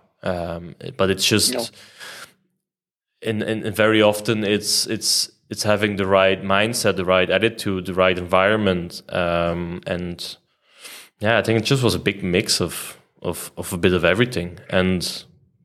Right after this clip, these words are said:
Speaker 1: and
Speaker 2: But
Speaker 1: maybe
Speaker 2: it, it wasn't because you didn't, uh, you, you didn't put the work in. You, you still put the work in and try to,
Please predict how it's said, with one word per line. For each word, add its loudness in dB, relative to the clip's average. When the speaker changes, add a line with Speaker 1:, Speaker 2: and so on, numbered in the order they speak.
Speaker 1:
and 0
Speaker 2:
But 6
Speaker 1:
maybe 4
Speaker 2:
it, 0
it 2
wasn't 2
because 0
you 0
didn't, -2
uh, 4
you, -8
you 0
didn't 0
put -2
the -2
work 2
in. -10
You, -2
you 0
still 0
put -2
the 0
work 2
in 2
and -6
try 2
to, -4